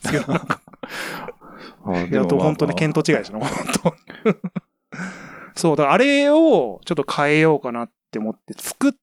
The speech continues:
Speaker 1: たんですけど、
Speaker 2: はいはいはい。
Speaker 1: くっそクオリティ低いのできちゃいました。<laughs> だから本当になんか、後で聞いてもらうんですけど、
Speaker 2: はいはいはい。
Speaker 1: ちょっとね、申し訳ないレベルのやつができたんで、
Speaker 2: なるほど。
Speaker 1: もう作り直します。
Speaker 2: まあでもね。
Speaker 1: 一回聞かせるけど、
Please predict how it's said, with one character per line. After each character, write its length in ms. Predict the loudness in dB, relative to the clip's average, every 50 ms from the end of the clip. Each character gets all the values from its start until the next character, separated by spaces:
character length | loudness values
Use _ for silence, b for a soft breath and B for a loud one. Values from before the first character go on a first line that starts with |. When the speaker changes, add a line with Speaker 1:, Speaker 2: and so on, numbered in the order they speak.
| _ 0
Speaker 1:
た 100 | 0 0
ん 60 | 0
で 60 | -4
す 80 | -16 -12
け 80 | -6
ど、 140 | -2 0 0
Speaker 2:
は 200 | 0 0 0 -2
い 40 | -4
は 120 | -6 -6
い 40 | -4
は 80 | -6 -6
い。 80 | -6 -10 -14 -8 -4
Speaker 1:
く 140 | -2 0 0
っ 20 |
そ 280 | 0 0 2 2 2 2
ク 140 | 4 4
オ 60 | 4 4
リ 60 | 4
テ 100 | 2 0
ィ 20 |
低 140 | 0 2 0
い 40 | 0
の 60 | 0
で 100 | 0 -2
き 40 | -4
ち 40 | -4
ゃ 40 |
い 20 | -4
ま 80 | -4
し 40 | -4
た。 60 | -6
<laughs> 0 |
だ 60 | -6 -6
か 380 | -6 -10 -18 -14 -8 -4 -4
ら 40 | -2
本 200 | 2 2 2 4
当 100 | 4 4
に 60 | 4
な 80 | 4 2
ん 20 |
か、 200 | 0 0 -4 -4 B B B B B B B B
後 180 | B 0 0
で 60 | 0 -2
聞 100 | -2 0
い 20 |
て 80 | 2 2
も 80 | 2
ら 60 | 2
う 40 | 0
ん 0 |
で 40 | 0
す 60 | -4
け 60 | -10
ど、 100 | -8 -8 -6
Speaker 2:
は 260 | -6 -4 -4 -4 -2
い 20 |
は 60 | -2 -4
い 20 |
は 60 | -6
い。 40 | -4
Speaker 1:
ち 60 | -4
ょ 40 | -6
っ 100 | -6 -4
と 140 | -4 -2 0
ね、 60 | 2
申 140 | 2 2 2
し 80 | 2
訳 140 | 0 2 2
な 100 | 2 2
い 120 | 0 -2 _ _ _ _ -4
レ 120 | -2 0
ベ 80 | 0 0
ル 60 | -2
の 60 | -4
や 60 | -6 -6
つ 100 | -6 -6
が 220 | -6 -6 -6 -10 -16 -20 _ _ _ _ _ _
で 100 | -6 -4
き 80 | -2 -2
た 100 | -2 -2
ん 20 |
で、 60 | 0
Speaker 2:
な 240 | -2 -2 -2 -4 -6
る 60 | -10 -14 -20 _ _ _ _ _ _ _ _ _ _ _ _ -14
ほ 60 | -14 -14 -8 -2
ど。 60 | 0
Speaker 1:
も 300 | 0 2 0 -2 -4 -6 _
う 400 | _ _ _ _ _ _ _ -8
作 120 | -4 -2
り 40 | -2
直 120 | 0 0 -2
し 60 | -2
ま 100 | -4 -8
す。 220 | -8 -12 -16 _ _ _ _ _ _ _ _ _ _ _ _ _ _ _ _ _ _ _ _ _ _ _ _ _ _ -4 -2
Speaker 2:
ま 140 | 0 2
あ 20 | 2
で 80 | 2
も 80 | 0 0
ね。 60 | -2 -4
Speaker 1:
一 140 | -4 -2
回 220 | 0 2 2 0 0
聞 180 | _ -8 -4
か 120 | -2 -2 0
せ 100 | 0 -2
る 60 | -6
け 100 | -6 -10
ど、 140 | -14 -14